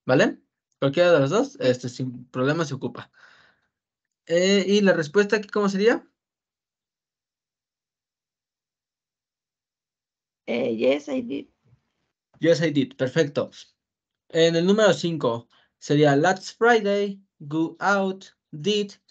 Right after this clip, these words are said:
Speaker 1: you and your friends.
Speaker 2: Did you and your friends go out last Friday?
Speaker 1: Friday.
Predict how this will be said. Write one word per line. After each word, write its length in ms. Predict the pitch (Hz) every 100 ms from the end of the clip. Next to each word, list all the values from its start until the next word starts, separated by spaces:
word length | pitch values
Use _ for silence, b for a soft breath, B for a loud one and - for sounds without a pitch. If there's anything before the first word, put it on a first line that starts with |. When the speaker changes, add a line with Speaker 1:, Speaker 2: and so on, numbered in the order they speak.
| _ _ _
Speaker 1:
you 440 | 147 160 202 202 -
and 240 | 151 147 131
your 220 | 135 120
friends. 720 | - 180 151 120 139 - - _ _ _ _ _ _ _ _ _ _ _ _ _ _ _ _ _ _ _ _ _ _ _ _ _ _ _ _ _ _ _ _ _ _ _ _ _ _ _ _ _ _ _ _ _ -
Speaker 2:
Did 460 | 214 247 262 262 247 _ _
you 320 | 214 240 302
and 240 | 330 311 240
your 160 | -
friends 800 | 208 - _ - 113 120 123 120
go 200 | 113 113
out 340 | 117 165 - - -
last 500 | 226 226 - - -
Friday? 380 | 247 208 294 359 - _ _ _ _ _ _ _ -
Speaker 1:
Friday. 500 | 170 165 127 139 -